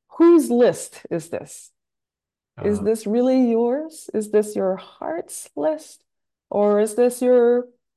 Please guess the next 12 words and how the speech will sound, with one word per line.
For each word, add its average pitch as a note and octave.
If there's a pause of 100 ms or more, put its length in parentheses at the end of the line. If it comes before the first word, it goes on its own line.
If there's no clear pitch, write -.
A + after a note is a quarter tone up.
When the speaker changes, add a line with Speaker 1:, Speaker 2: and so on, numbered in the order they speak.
(160)
Speaker 1:
mom's F#3+
list? - (180)
Speaker 2:
Mm. G2+
Speaker 1:
Is F#3+
this G3
the, F3+ (180)
you F3+
know, E3+
is D#3+
this F3+
society's C#4+
list? C#4+